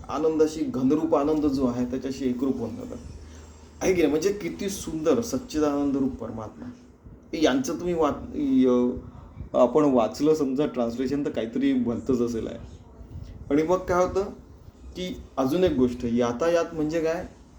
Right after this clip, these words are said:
यांचं काहीतरी ट्रान्सलेशन आहे ते आपण नंतर तुम्हाला वेळ मिळाला तर बघा. यातायात म्हणजे काय, तुम्हाला माहिती असेल की यातायात के साधन,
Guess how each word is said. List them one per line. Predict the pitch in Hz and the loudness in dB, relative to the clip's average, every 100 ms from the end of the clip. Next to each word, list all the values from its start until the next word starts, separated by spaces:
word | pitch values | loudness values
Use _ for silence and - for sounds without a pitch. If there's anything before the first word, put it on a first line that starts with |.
| - | -8
यांचं | - - - | -6 -6 -2
काहीतरी | 156 156 170 | -2 -2 -4
ट्रान्सलेशन | 151 139 139 135 131 | -4 -6 -8 -2 -2
आहे | 117 | -2
ते | 117 | -6
आपण | 117 127 127 123 127 | -2 2 2 0 2
नंतर | 123 123 123 - - 113 | 2 2 -4 -6 -12 -10
तुम्हाला | - - 127 131 131 | -10 0 4 6 4
वेळ | 120 123 | 4 4
मिळाला | 123 120 | 4 4
तर | 117 - 101 | -4 -8 -12
बघा. | 101 - _ - - - | -16 -20 _ -20 -20 -2
यातायात | 123 123 120 117 170 175 175 | 2 4 2 0 0 -2 -4
म्हणजे | 175 180 | -6 -4
काय, | 170 185 202 - - - - - - - | -6 -6 -10 -16 -20 -20 -20 -20 -20 -8
तुम्हाला | 135 147 160 | 0 4 4
माहिती | 156 156 131 | 2 2 2
असेल | 123 127 | -2 0
की | 135 127 | 2 6
यातायात | 127 135 185 175 160 | 4 4 2 4 4
के | 156 - 131 | 2 -2 -2
साधन, | - 131 120 123 | -2 -6 -6 -10